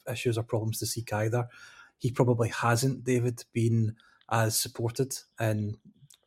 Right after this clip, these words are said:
two transfer windows, as I think we would all like him to have been, particularly in the most recent one, where there probably was money to be spent or money that could be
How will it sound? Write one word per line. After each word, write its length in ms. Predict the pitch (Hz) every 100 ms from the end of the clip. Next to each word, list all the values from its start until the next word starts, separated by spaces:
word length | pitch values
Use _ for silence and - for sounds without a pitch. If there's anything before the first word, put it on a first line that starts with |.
| 113
two 140 | - 117
transfer 340 | 113 107 123
windows, 420 | 120 127 147 -
as 300 | 113 104 - -
I 60 | -
think 140 | 117
we 60 | 113
would 100 | 113
all 120 | 110
like 180 | 110 117
him 120 | 127
to 100 | 120
have 100 | 117
been, 260 | 120 127 139 - - - -
particularly 540 | 117 127 - 127 117
in 80 | 110
the 80 | 110
most 240 | 113 -
recent 260 | 120 139 117
one, 220 | 135 147 - - - _
where 440 | 113 113 110 104 - _ -
there 80 | 120
probably 260 | - 107 98
was 420 | 107 113 - -
money 220 | 110 113
to 120 | -
be 80 | 110
spent 340 | - 113 113
or 100 | 117
money 200 | 107 107
that 140 | 107 -
could 180 | 113 -
be 300 | 110 107